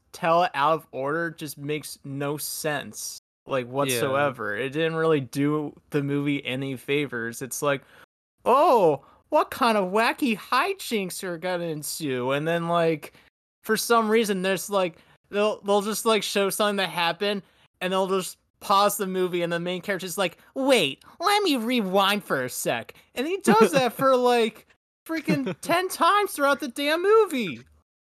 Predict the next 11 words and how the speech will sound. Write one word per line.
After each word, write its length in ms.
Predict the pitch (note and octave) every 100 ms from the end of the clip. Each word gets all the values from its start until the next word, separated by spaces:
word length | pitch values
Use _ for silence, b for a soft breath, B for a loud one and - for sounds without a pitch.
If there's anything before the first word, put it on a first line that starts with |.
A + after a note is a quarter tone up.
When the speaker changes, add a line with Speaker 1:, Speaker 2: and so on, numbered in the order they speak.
| _ -
Speaker 1:
Like, 260 | F3 D#4
Speaker 2:
<laughs> 0 |
Ima- 380 | F#3 C#3+ C3 D3 - E3
Speaker 1:
why 220 | B3+ F4+
can't 180 | F#4 F#4+
you 80 | G4
just 240 | G4 -
tell 340 | - D4 E4 D#4+
it, 160 | D4+
it, 280 | C#4 C#4 B3+
like, 300 | C4+ C4